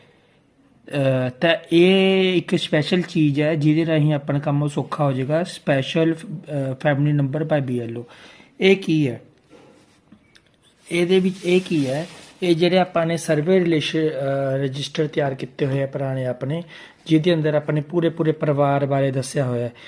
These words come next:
ਵੀ ਆਹ ਬੰਦਾ ਹੈ, ਉਹਦਾ ਵੋਟਰ ਕਾਰਡ ਨੰਬਰ ਆਹ ਹੈ ਤੇ ਉਹਦੇ ਬੱਚੇ ਅੱਗੇ ਹੈ। ਇਹ, ਅਹ, ਆਪਾਂ ਪੇਜ ਨੰਬਰ ਲਗਾ ਲਓ ਜਾਂ ਇੱਕ ਫੈਮਿਲੀ ਨੂੰ ਇੱਕ ਨੰਬਰ ਦੇ ਦਿੰਦੇ ਆ,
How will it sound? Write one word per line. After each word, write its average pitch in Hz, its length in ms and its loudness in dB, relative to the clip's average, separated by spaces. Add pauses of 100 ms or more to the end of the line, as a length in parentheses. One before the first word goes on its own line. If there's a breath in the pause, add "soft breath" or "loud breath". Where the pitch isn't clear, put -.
(260 loud breath)
ਵੀ 147 80 2
ਆਹ 156 520 4
ਬੰਦਾ 131 420 -2
ਹੈ, 160 280 2
ਉਹਦਾ 147 220 2
ਵੋਟਰ 143 280 -2
ਕਾਰਡ 139 220 0
ਨੰਬਰ 131 280 -4
ਆਹ 139 260 -2
ਹੈ 160 140 2
ਤੇ 156 160 -2
ਉਹਦੇ 143 320 2
ਬੱਚੇ 131 380 -2
ਅੱਗੇ 123 320 -4
ਹੈ। 117 120 -10 (680 loud breath)
ਇਹ, 202 400 6
ਅਹ, 170 340 -4 (200)
ਆਪਾਂ 165 460 4
ਪੇਜ 160 380 4
ਨੰਬਰ 151 300 4
ਲਗਾ 147 320 4
ਲਓ 147 220 4
ਜਾਂ 151 180 4
ਇੱਕ 147 180 0
ਫੈਮਿਲੀ 143 420 2
ਨੂੰ 143 100 4
ਇੱਕ 143 120 0
ਨੰਬਰ 139 340 0
ਦੇ 131 200 0
ਦਿੰਦੇ 131 300 -2
ਆ, 135 160 0